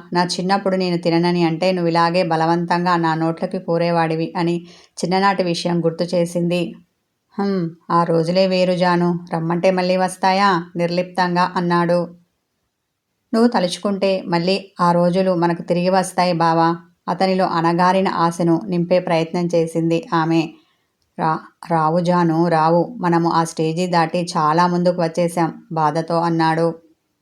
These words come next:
"మనం ఏ స్టేజి దాటి రాలేదు, ఎక్కడికి వెళ్ళలేదు. ఇదిగో మనం చిన్నప్పుడు ఎలా ఉన్నామో ఇప్పుడు అలాగే ఉన్నాం. నువ్వు బావ, నేను మరదలు, ఈ వరస ఏమీ మారలేదు.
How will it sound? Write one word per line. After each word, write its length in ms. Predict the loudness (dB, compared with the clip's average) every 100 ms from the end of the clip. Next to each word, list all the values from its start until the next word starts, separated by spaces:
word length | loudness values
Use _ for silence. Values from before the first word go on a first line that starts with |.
| _ _ _ -4
"మనం 180 | 0 2
ఏ 120 | 2
స్టేజి 380 | 0 -2 -2 -2
దాటి 320 | 0 0 2
రాలేదు, 540 | 0 2 2 0 0 -2 -2 -10 _
ఎక్కడికి 420 | -6 -4 -2 -2
వెళ్ళలేదు. 560 | 0 0 2 0 0 0 -4 -6
ఇదిగో 280 | -2 0 0 -2 -4
మనం 160 | -2 0
చిన్నప్పుడు 440 | 0 -2 -2 0
ఎలా 240 | 0 2 2
ఉన్నామో 440 | 2 2 2 0
ఇప్పుడు 360 | -2 -6 -4 -2 0
అలాగే 420 | 2 2 2 0
ఉన్నాం. 360 | 0 2 2 0 -6 _ -20 -20 -4
నువ్వు 220 | 2 2
బావ, 300 | 4 2 2 0 -2 -4
నేను 200 | -2 0
మరదలు, 420 | 0 -2 -2 -4 -4
ఈ 60 | -4
వరస 300 | 0 0 0 -2
ఏమీ 300 | 0 0 0 -2 -4 -8 -2
మారలేదు. 520 | 0 2 2 0 0